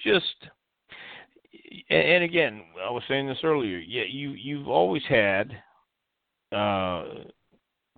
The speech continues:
good people and bad people in all walks of life, in all businesses,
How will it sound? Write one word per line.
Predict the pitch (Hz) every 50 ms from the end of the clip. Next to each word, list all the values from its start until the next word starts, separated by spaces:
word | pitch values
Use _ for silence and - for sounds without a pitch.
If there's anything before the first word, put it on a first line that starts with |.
| _ -
good | 123 147 156 -
people | - 165 165 143 - 151 147
and | 143 139
bad | 143 147 151 151 139 127
people | - 110 95 - - 87 90
in | 113 123 120 117
all | 135 143 147 139 131 123
walks | 113 104 92 - -
of | 80 71
life, | 73 76 73 - -
in | 120 131
all | 139 147 156 151 131 104 _
businesses, | - 110 123 120 104 98 90 - - - 58 50 -